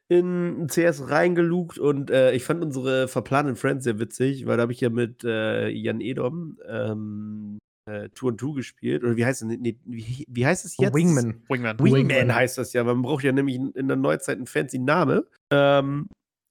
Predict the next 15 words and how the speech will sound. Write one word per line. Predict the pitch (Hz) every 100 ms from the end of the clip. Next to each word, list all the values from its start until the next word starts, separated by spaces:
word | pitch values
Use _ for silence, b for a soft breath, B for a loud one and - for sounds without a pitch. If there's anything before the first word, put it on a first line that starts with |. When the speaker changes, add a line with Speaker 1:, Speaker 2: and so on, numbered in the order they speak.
| _ -
Speaker 1:
und, | 151 147 143 139 139 139 131
äh, | 135
da | 120
hab | 160
ich | 190
das | 151 131
erste | 170 180
Mal | 165
so | 143 120
richtig | 117 180 - 165 -
Cobblestone | 160 180 135 - 127 127
gespielt | 120 - 127
und | 127
ich | 120
sag, | - 135 170